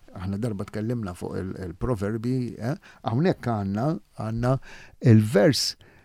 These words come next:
jew żewġ versi tal-erba, mutu mutu, runu f'butu,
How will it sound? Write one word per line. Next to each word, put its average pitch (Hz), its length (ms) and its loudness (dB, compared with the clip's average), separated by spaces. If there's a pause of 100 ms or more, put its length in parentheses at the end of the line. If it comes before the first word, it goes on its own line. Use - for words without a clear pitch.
(220)
jew 226 280 10
żewġ 135 380 6
versi 131 380 6
tal-erba, 92 720 6 (100)
mutu 127 400 6
mutu, 92 400 4 (600)
runu 107 380 4
f'butu, 98 420 0